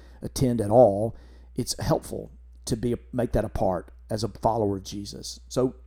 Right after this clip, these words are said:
beyond daily and weekly, think of monthly. Are there monthly practices that would help you in your relationship with God? Um, I work for Cru. They called it Campus Crusade for Christ back in the day. And one of the things that got in my bloodstream early in the life of my ministry, they're working with college students. I was in Florida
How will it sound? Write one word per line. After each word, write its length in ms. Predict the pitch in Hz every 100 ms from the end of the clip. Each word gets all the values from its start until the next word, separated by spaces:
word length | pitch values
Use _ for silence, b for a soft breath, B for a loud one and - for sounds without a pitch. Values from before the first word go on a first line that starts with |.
| - -
beyond 320 | 123 127 139
daily 280 | 127 123 131
and 100 | 113
weekly, 300 | 104 - 123
think 220 | 120 117
of 140 | 123
monthly. 420 | 147 151 - 92 98
Are 80 |
there 100 | 107
monthly 500 | 98 98 120 - 135
practices 680 | 135 131 131 - - 175 - - b b b
that 100 | 110
would 80 | 107
help 240 | 120 -
you 80 | 123
in 80 | 113
your 100 | 113
relationship 460 | 110 113 - - -
with 140 | 110
God? 420 | 110 110 120 131 - b b b b b
Um, 140 | - - -
I 120 | 127
work 340 | 135 123 120 -
for 100 | 107
Cru. 520 | - 123 117 123 139
They 120 | 110
called 280 | 98 113 107
it 80 | - -
Campus 400 | - 135 - 120
Crusade 340 | - 123 120 -
for 80 | 110
Christ 320 | 117 110 -
back 240 | 117 110
in 80 | 110
the 80 | 107
day. 380 | 110 107 101 104
And 120 | 107
one 140 | 123
of 100 | 151
the 80 | 127
things 180 | 120 110
that 120 | 107
got 200 | 113 113
in 100 | 107
my 120 | 107
bloodstream 800 | 101 110 110 - 107 101 104 104 - B B B B B
early 340 | 135 139 104 98 - -
in 100 | 110
the 80 | 107
life 300 | 110 113 113
of 100 | 104
my 100 | 104
ministry, 380 | 110 123 110
they're 140 | 104 104
working 280 | 104 107 113
with 120 | -
college 360 | - 123 123
students. 360 | - 101 113 110
I 40 |
was 140 | 107 107
in 80 | 98
Florida 540 | - 131 123 107